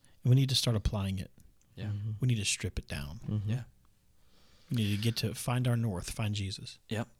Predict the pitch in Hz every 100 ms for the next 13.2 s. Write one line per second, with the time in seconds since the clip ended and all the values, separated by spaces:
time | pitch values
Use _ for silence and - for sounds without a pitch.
0 | - - - - 95 - 113 95 95 92
1 | 92 90 92 92 - - - _ _ _
2 | - 135 - 131 107 95 101 92 90 101
3 | - 95 85 82 90 - - - - 117
4 | 113 - _ - 127 - 113 117 120 127
5 | 127 - - - - _ _ 143 135 -
6 | 202 139 123 - 123 127 123 127 127 139
7 | 135 131 123 113 - - _ - - 131
8 | 127 117 - 120 113 107 117 - - _
9 | - 123 117 - 120 110 110 110 110 110
10 | 113 110 107 107 - - - - - 127
11 | 123 120 117 107 104 107 107 - 107 -
12 | 117 113 110 226 139 113 110 107 107 92
13 | 101